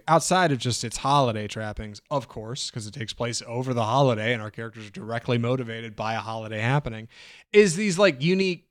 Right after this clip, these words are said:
problems of character. Our three characters, uh, uh, Mister Hunnam, uh, Mary, uh, the, the chef, and Angus, the student,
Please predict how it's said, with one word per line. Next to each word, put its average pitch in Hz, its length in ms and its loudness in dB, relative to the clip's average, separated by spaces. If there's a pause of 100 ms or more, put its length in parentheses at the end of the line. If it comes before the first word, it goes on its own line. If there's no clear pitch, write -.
problems 135 400 2
of 117 140 -12
character. 170 580 -8
Our 120 140 -2
three 175 280 -2
characters, 123 920 -6
uh, 117 460 -4
uh, - 40 -10
Mister 120 300 -4
Hunnam, 117 500 -4 (260)
uh, 117 140 -10
Mary, 120 560 2
uh, 113 260 -12
the, 113 140 -16
the 113 160 -8
chef, 117 400 -4
and 117 180 -16
Angus, 123 480 0
the - 80 -8
student, 117 460 -4